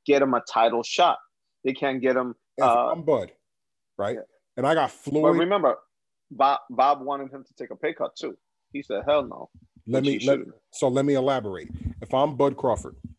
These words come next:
Speaker 2: and I got Floyd fucking Mayweather on E S P N telling the world on multiple occasions on his interview with Shannon Sharpe, on his interview with E S P N,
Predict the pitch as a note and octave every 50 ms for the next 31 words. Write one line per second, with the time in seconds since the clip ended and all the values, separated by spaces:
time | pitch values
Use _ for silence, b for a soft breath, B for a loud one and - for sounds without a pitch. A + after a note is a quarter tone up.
0 | - - _ _ _ _ - A#2 B2 B2+ A#2+ G#2+ - - - B2+ C3 C#3 C#3+ C3
1 | C3+ - D3 C3 - C3 B2+ B2+ B2 A#2+ A#2+ G#2 G2+ F#2 G2 F#2+ F#2 F2+ - A2+
2 | A#2 A#2 A2 - - - C3 A#2 G2+ F#2 F2 - b b b b b _ _ -
3 | D3 C#3 C#3+ D3 D3 C#3+ B2+ B2 B2 A#2 A2 G#2 G#2 F#2+ A2 B2+ C#3 C#3+ - B2+
4 | - C#3+ C3 C3 B2+ - B2+ A#2+ G#2 F#2 F2+ E2+ - - - _ _ _ _ _
5 | _ _ - A2 A2 G#2+ G2+ A2 A2 G2 - - _ - B2+ B2+ B2+ A#2+ A#2 B2
6 | A#2+ A2 G#2 - _ - - - B2+ G#2+ G2 - - C3+ D3 E3+ E3 - _ _
7 | _ _ - A2 A2 A#2+ A#2+ B2+ C3 B2 B2 A#2 A#2 A#2+ A2+ A2 F#2+ A#2+ B2 A2+
8 | - - - B2 B2 C3 C#3+ D3+ D3